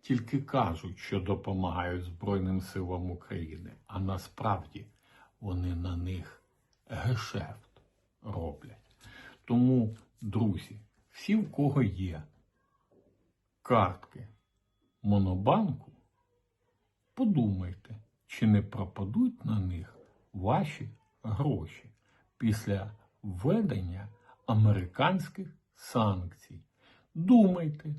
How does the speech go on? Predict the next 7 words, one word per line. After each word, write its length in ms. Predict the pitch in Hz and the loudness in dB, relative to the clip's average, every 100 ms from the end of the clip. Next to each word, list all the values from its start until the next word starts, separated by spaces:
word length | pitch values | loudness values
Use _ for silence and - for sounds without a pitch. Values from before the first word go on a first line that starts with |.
| - | -10
спостерігайте, 1120 | - _ 226 - - 156 107 98 98 92 - - - _ _ - | -20 _ 2 2 2 2 2 2 0 -4 -12 -20 -20 _ _ -8
залишайтесь 1000 | 101 107 101 98 - 226 240 - 240 | 2 4 4 2 0 0 -2 -2 -2
з 100 | 165 | -2
нами. 440 | 160 156 139 113 107 - - - _ | -2 0 0 -2 -6 -12 -20 -20 _
Ми, 280 | 107 120 220 | 4 8 8
попри 460 | - 269 262 233 247 | 6 2 2 2 0
все, 540 | 151 - 131 123 110 | 0 -2 0 0 -2